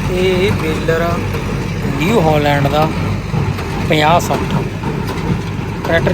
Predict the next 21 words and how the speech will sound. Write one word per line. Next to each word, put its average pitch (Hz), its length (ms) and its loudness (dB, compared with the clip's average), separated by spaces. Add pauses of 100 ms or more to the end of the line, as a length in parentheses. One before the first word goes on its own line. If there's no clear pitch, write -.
(120)
ਚੱਲਦਾ 165 400 4
ਬਹੁਤ 147 280 2
ਸਲੋ 160 280 0 (160)
ਆ, 170 120 2 (640)
ਬਹੁਤ 156 240 2 (100)
ਵਧੀਆ 175 400 2 (140)
ਤੇ 226 120 0 (140)
ਟੂ 202 200 0
ਸਪੀਡ 185 340 -2
ਟਰੈਕਟਰ 160 280 -2
ਆ। 139 80 -2 (1120)
ਜਿਹੜੀਆਂ 170 380 0
ਪੰਜਾਬ 147 420 2
ਸਰਕਾਰ 143 540 0
ਨੇ 151 100 -2
ਹੁਣ 143 200 0
ਨਵੀਆਂ, 139 460 -4 (1200)
ਜਿਹੜੀ - 300 -4 (120)
ਪੰਜਾਬ 151 360 -2
ਸਰਕਾਰ 156 540 -2
ਨੇ 160 200 -6